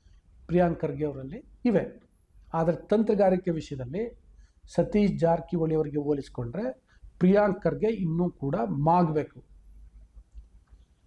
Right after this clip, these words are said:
ತಂತ್ರಗಾರಿಕೆಯಲ್ಲಿ ಸತೀಶ್ ಜಾರಕಿಹೊಳಿ ಮೇಲುಗೈ ಸಾಧಿಸ್ತಾರೆ, ಅದ್ರಾಗ ಅನುಮಾನ ಇಲ್ಲ. ಮಾತುಗಾರಿಕೆಯಲ್ಲಿ ಪ್ರಿಯಾಂಕ್ ಖರ್ಗೆ ಮೇಲುಗೈ ಸಾಧಿಸ್ತಾರೆ, ಅದರಲ್ಲೂ ಅನುಮಾನ ಇಲ್ಲ.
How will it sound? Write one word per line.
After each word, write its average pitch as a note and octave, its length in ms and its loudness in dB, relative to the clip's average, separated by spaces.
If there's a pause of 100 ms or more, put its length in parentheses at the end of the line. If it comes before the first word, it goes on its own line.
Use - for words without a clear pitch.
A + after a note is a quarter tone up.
(500)
ತಂತ್ರಗಾರಿಕೆಯಲ್ಲಿ G3+ 1160 4
ಸತೀಶ್ F#3 340 2
ಜಾರಕಿಹೊಳಿ F3 680 4
ಮೇಲುಗೈ D#3+ 360 0
ಸಾಧಿಸ್ತಾರೆ, C#3+ 480 -8
ಅದ್ರಾಗ C#3+ 280 -6
ಅನುಮಾನ D3 360 0
ಇಲ್ಲ. D3 180 -8 (920)
ಮಾತುಗಾರಿಕೆಯಲ್ಲಿ F#3 1000 4
ಪ್ರಿಯಾಂಕ್ E3 500 2
ಖರ್ಗೆ D#3+ 540 0 (520)
ಮೇಲುಗೈ D#3 320 4
ಸಾಧಿಸ್ತಾರೆ, C#3+ 540 -6
ಅದರಲ್ಲೂ E3+ 440 4
ಅನುಮಾನ D3+ 300 -2
ಇಲ್ಲ. D3 380 -18